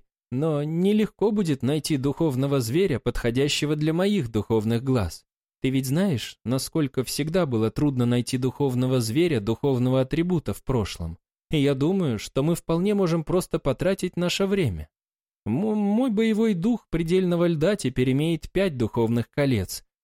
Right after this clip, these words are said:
и если я не смогу найти подходящее духовное кольцо духовного атрибута, моя императрица скорпионов ледяного нефрита может просто стать моим главным боевым духом.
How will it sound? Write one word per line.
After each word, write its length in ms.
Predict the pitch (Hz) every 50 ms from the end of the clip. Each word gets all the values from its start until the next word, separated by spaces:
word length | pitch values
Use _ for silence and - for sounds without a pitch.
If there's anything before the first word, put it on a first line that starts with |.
| _ -
и 60 | 135
если 340 | 120 139 139 - 131 135 135
я 60 | 135
не 140 | 135 135 127
смогу 320 | - 135 131 127 135 139
найти 300 | 143 135 131 127 - 135
подходящее 760 | 131 143 131 - - 107 110 123 143 202 220 - - 190 170
духовное 540 | 147 139 135 - - 143 127 123 127 131 127
кольцо 420 | - - 139 139 - - - 143
духовного 600 | 117 120 117 - - 139 123 117 120 123 127 123
атрибута, 640 | 120 - 131 151 175 226 254 220 - 127 123 113 - - _ _ _ -
моя 480 | 185 185 185 185 175 156 160 190 214 220
императрица 760 | 208 - 208 202 202 196 - - 190 196 - - - 180
скорпионов 680 | - - - 185 180 165 - 170 175 175 170 165 151 -
ледяного 440 | 151 156 151 151 160 165 156 151
нефрита 720 | 156 156 147 139 - 156 220 233 - - 151 139 123 110 101
может 340 | 117 165 202 190 190 180 -
просто 380 | - 156 180 170 - - 170 143
стать 400 | - - - - 165 185 - -
моим 300 | 180 180 185 180 165 135
главным 500 | 120 117 143 143 135 147 151 156 147 147
боевым 380 | 151 156 156 165 170 175 175
духом. 440 | 175 196 160 - - - 85 82